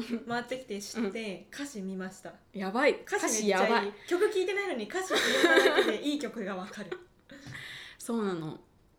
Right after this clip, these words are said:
Speaker 2: う私、
Speaker 1: 歌詞めっちゃ良かったな。
Speaker 2: あの、ここ二、三ヶ月毎日ゆっきゅんの話をTwitterでしてしまっているくらい、
Speaker 1: <laughs>
Speaker 2: 彼に夢中になんですけど。
Speaker 1: うんうん。
Speaker 2: もういいですね。あの、聴いてください。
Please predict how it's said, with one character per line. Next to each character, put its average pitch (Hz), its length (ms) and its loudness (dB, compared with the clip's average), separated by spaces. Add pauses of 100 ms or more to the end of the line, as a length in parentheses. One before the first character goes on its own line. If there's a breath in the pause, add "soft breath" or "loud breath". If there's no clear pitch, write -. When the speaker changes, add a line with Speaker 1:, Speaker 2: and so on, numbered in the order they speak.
Speaker 2:
う 196 100 0
私、 185 140 0
Speaker 1:
歌 220 40 -4
詞 202 120 -4
め 233 100 0
っ - 20 2
ち 226 60 0
ゃ 214 40 -4
良 214 80 -10
か 196 100 -12
っ 180 120 -14
た 165 80 -16
な。 165 200 -16 (440)
Speaker 2:
あ - 40 -6
の、 196 80 -4
こ 202 160 -10
こ 269 140 0
二、 262 160 0
三 262 200 -6
ヶ 269 80 -4
月 240 180 -2
毎 208 200 -2
日 190 220 -4
ゆ 160 80 -6
っ - 40 -12
き 175 140 -12
ゅ 175 40 -6
ん - 40 -12
の 127 60 -8
話 156 400 -10
を - 60 -10
Twitter 156 400 -12
で 160 120 -12
し 156 60 -14
て 151 140 -14
し 151 100 -10
ま 151 120 -8
っ - 20 -16
て - 220 -12
い 156 60 -6
る 156 100 -6
く 156 100 -8
ら - 120 -6
い、 - 60 -6 (100)
Speaker 1:
<laughs> - 120 -12
Speaker 2:
彼 165 200 -6
に - 120 -10
夢 131 120 -12
中 - 160 -12
に 156 140 -8
な 156 80 -4
ん 151 80 -6
で 285 80 -6
す - 80 -12
け 269 80 -8
ど。 - 80 -6
Speaker 1:
う - 40 -4
ん - 20 -4
う - 20 -6 (2250 loud breath)
ん。 - 20 0
Speaker 2:
も 196 60 0
う - 20 -10
い 220 120 -4
い 214 40 -4
で 175 120 -6
す 175 60 -12
ね。 147 360 -10
あ 170 60 -10
の、 160 260 -10 (240)
聴 - 140 -10
い 175 40 -8
て 170 120 -12
く 170 100 -14
だ 185 120 -12
さ 185 200 -12
い。 160 80 -10